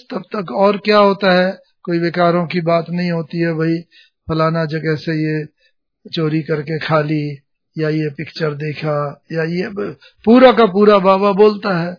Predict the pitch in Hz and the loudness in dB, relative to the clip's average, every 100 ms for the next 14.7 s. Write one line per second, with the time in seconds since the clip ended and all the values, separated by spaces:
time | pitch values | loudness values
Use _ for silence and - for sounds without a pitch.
0 | _ _ _ _ _ 170 160 - 175 170 | _ _ _ _ _ -4 -4 -6 -4 0
1 | 170 - 160 170 165 185 170 160 180 185 | 0 -2 -6 -6 -4 -4 -4 -6 -6 0
2 | 170 175 165 - 156 175 _ _ _ - | 0 0 -2 -6 -10 -10 _ _ _ -10
3 | 160 160 160 165 165 - 160 160 185 160 | -6 -4 -4 -4 -8 -6 -6 -4 -4 -6
4 | - 160 180 156 135 - 123 131 - 156 | -6 -4 -2 -2 -6 -10 -16 -16 -10 -10
5 | 131 160 185 170 - _ - 165 151 147 | -8 -6 -6 -6 -14 _ -10 -8 -8 -10
6 | 147 143 143 135 147 143 151 139 139 143 | -10 -10 -12 -12 -14 -12 -10 -10 -10 -12
7 | 139 156 147 156 156 262 156 - _ _ | -10 -10 -6 -4 -2 -2 -4 -10 _ _
8 | _ _ 160 185 202 240 254 - _ _ | _ _ 0 2 4 4 4 -2 _ _
9 | _ 151 156 185 220 226 220 220 233 233 | _ -4 2 4 6 4 2 -2 -10 -16
10 | - - 185 165 180 127 - _ _ _ | -18 -2 2 4 4 2 -4 _ _ _
11 | _ _ _ - 214 226 233 - - 214 | _ _ _ -2 2 4 2 -4 -18 -18
12 | 147 143 190 214 254 233 185 208 196 - | -8 4 6 8 6 6 6 4 2 0
13 | 190 240 277 240 190 180 196 185 170 156 | 4 6 6 6 4 2 2 0 -2 -4
14 | 139 175 156 - 175 190 | -6 -6 -6 -2 -2 -2